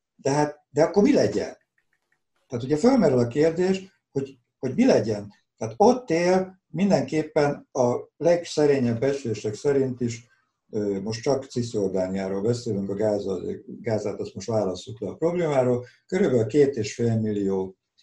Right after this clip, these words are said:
palesztinai arab. Ezeket a palesztinai arabokat s-, gyak-, gyakorlatilag senki se akarja integrálni Izraelbe, mert ugye,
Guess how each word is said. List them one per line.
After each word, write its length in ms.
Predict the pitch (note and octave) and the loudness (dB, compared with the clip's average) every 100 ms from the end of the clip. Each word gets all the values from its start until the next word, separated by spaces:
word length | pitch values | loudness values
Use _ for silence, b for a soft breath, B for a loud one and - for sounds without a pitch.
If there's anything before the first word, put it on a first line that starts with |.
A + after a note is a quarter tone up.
| - - | -18 -2
palesztinai 760 | A#2+ F#2+ - A#2 G2 F#2+ F#2+ | 0 0 -2 -6 -4 -2 -4
arab. 400 | F2+ E2 D#2+ - _ _ _ _ _ _ _ _ _ _ _ _ _ _ _ _ _ _ - | -8 -8 -12 -14 _ _ _ _ _ _ _ _ _ _ _ _ _ _ _ _ _ _ 2
Ezeket 580 | G3+ A#3 - A#2+ - - | 4 6 4 -2 -4 -14
a 140 | G#2+ | -12
palesztinai 640 | - G#3+ G3 - G#2+ F#2+ F2 | -2 0 -2 -4 -8 -6 -4
arabokat 800 | B2+ F3 F3+ F3+ F3+ F3+ F#3 - _ _ _ _ _ _ _ _ _ _ _ - | 0 2 2 0 0 0 -2 -10 _ _ _ _ _ _ _ _ _ _ _ -12
s-, 280 | - - | -10 -8
gyak-, 220 | D3+ F3+ - | -2 0 4
gyakorlatilag 440 | G3+ D#3+ - D3 | 4 4 2 0
senki 260 | E3+ D3+ A#2+ | 0 0 -2
se 180 | B2 | 0
akarja 720 | A2+ A2 - A2+ G#2 A2+ A#2 - | 0 0 0 0 0 0 -2 -2
integrálni 680 | C#3 A2+ G#2 G2 G2+ G2 G2 | -2 0 0 0 -2 -2 -2
Izraelbe, 580 | F#2+ - F2 E2+ E2+ F#2+ | -4 -6 -8 -8 -8 -6
mert 160 | A2 | -2
ugye, 360 | A#2+ C3+ C#3 | 0 2 0